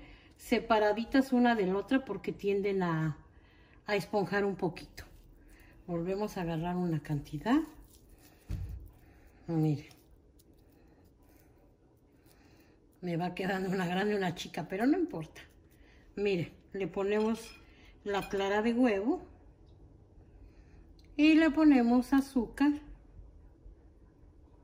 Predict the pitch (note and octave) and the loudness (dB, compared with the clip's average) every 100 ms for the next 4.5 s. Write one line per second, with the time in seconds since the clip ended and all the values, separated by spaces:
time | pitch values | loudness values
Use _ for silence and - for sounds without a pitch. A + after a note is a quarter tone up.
0 | - - - F#3+ F3+ D#3+ D3 - - - | -20 -20 -18 -10 -6 -6 -10 -16 -20 -20
1 | _ - - - - - - - - - | _ -20 -20 -20 -20 -20 -20 -20 -20 -20
2 | - - - - - - - - - - | -20 -20 -20 -20 -20 -20 -20 -20 -20 -20
3 | - - - - - - - - - - | -20 -20 -20 -20 -20 -20 -20 -20 -18 -8
4 | F3 D3+ - C#4 - | -6 -6 -2 0 0